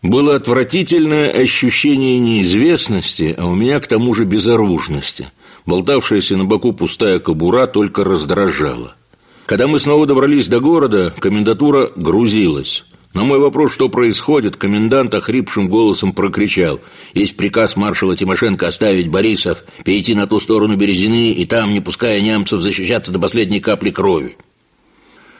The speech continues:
Мы выехали из города, по пыльной дороге на восток шли машины, изредка орудия.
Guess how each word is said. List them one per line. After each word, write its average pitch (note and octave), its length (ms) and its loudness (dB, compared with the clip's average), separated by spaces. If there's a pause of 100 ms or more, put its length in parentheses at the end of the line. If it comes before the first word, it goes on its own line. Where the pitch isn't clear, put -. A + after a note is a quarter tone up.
(320)
Мы B2+ 240 2
выехали G#2 460 2
из D#2+ 140 0
города, C3+ 520 0 (360)
по F2 100 -4
пыльной F#2 340 0
дороге F2 360 2
на E2 120 0
восток E2 340 -2
шли E2 160 -2
машины, C3+ 520 -2 (680)
изредка A2 560 0
орудия. C#2+ 500 -2